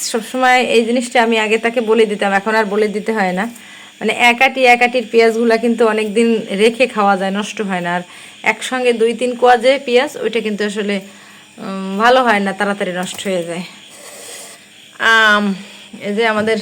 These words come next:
বাসার সাইডে একটা আম গাছ আছে, সেখান থেকে আবিদ এই আমগুলো নিয়ে আসছে। মানে পাকবে মনে হয়, আজকেই তো পারা, কেমন একটু লাল লাল,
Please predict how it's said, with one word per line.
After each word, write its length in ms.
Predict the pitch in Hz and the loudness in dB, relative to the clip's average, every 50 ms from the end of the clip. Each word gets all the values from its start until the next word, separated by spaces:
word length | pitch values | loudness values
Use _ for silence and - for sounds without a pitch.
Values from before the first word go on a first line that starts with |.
| - - - - - _ _ _ - - - - - - | -6 -12 -18 -20 -20 _ _ _ -20 -20 -20 -20 -20 -14
বাসার 420 | - - 214 220 214 247 233 220 208 - - - - - - | -6 -2 -2 -2 0 0 -2 -2 -2 -4 -12 -16 -16 -18 -14
সাইডে 300 | - - 208 214 208 202 | -6 -2 -2 -2 0 -2
একটা 200 | 220 220 220 220 214 | -4 -4 -2 0 0
আম 100 | 208 208 208 | 0 0 0
গাছ 160 | 220 220 214 | -2 -2 -4
আছে, 220 | 220 214 214 240 240 240 - - - - - - - - - - - - - | -6 -6 -6 -10 -12 -12 -14 -20 -20 -20 -20 -20 -20 -20 -20 -20 -20 -20 -16
সেখান 360 | - - 214 214 220 233 220 | -8 -6 -6 -4 -4 -4 -4
থেকে 200 | 208 233 220 214 208 | -2 -2 0 0 2
আবিদ 240 | 202 196 190 202 202 202 | 2 2 0 0 -2 -2
এই 100 | 196 196 | -2 -2
আমগুলো 340 | 196 190 190 190 185 190 190 185 | -2 -2 -2 -4 -4 -4 -4 -4
নিয়ে 220 | 190 185 185 185 | -4 -4 -4 -4
আসছে। 340 | 180 185 180 - - - 202 185 - - - - - - - - - - - _ _ _ _ - - | -6 -6 -8 -10 -14 -14 -16 -18 -18 -20 -20 -20 -20 -20 -20 -20 -20 -20 -20 _ _ _ _ -20 -20
মানে 260 | - - 208 208 208 214 - | -10 -6 -4 -2 -2 -2 2
পাকবে 380 | - 226 233 254 240 226 214 240 | 4 6 6 4 4 2 2 2
মনে 240 | 233 220 208 208 208 | 2 4 2 -2 0
হয়, 180 | 208 208 196 190 | 0 0 0 0
আজকেই 400 | 185 196 202 - - - 233 233 | -2 -2 -4 -8 -4 -4 -4 -2
তো 100 | 233 247 | -2 -2
পারা, 300 | 226 226 226 233 240 277 262 233 | 2 4 4 4 4 4 2 2
কেমন 280 | 233 214 214 208 214 214 214 202 208 - | 0 -2 -2 -2 -2 -4 -6 -8 -10 -12
একটু 160 | - - - | -16 -8 -4
লাল 240 | 214 208 196 190 190 190 190 | -2 0 0 0 0 0 0
লাল, 160 | 196 190 185 | 0 -2 -2